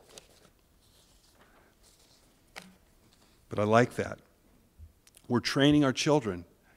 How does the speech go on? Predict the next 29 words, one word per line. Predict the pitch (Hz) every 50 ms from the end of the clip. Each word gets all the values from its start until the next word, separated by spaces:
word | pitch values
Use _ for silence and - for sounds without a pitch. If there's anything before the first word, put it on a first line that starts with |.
| _
either | - 131 123 113 113 101
quick | - - - 131 143 160 - -
obedience | 165 151 165 165 165 165 170 175 180 - - - - - -
or | - - 120
delayed | 113 - 123 120 131 131 135 139 139 143
or | - - 117 110 104
no | 107 117 120 127 123
obedience. | 110 95 - 107 101 92 90 95 92 90 87 - - - - - - - - - - - - - - - - - _ _ _ _ _ _ _ _ _ _ _
Parents | - - 147 147 156 170 165 - - - - - - _ _ _ _ - - _ _
undermine | - 127 139 156 156 156 151 147 139 139 143 143
God's | 127 135 131 135 135 127 127
expectations | 135 135 127 - - - 135 131 - - 135 131 123 117 - - 104 101 101 95 - - - - - - - - - - - - _ _
when | - 135 127
they | 127 127
allow | 120 113 110 120 120 123 135 147
children | 151 143 - - 151 135 135 127 135 127
to | - 123
linger | 113 110 107 117 120 127 127 127 131 127
in | 120 117
disobedience. | 110 120 110 - - 120 107 123 123 117 117 101 95 90 - - - - - - _ _
As | - 120 120 -
God's | - 135 135 139 160 180 - -
children, | - - - 208 202 202 160 135 120 117 117
we | 127 123
do | 120 143 147
not | 160 160 156
have | 143 160 160 147
the | 165 165
prerogative | - - - 160 156 165 175 190 180 151 131 117 110 113 120 -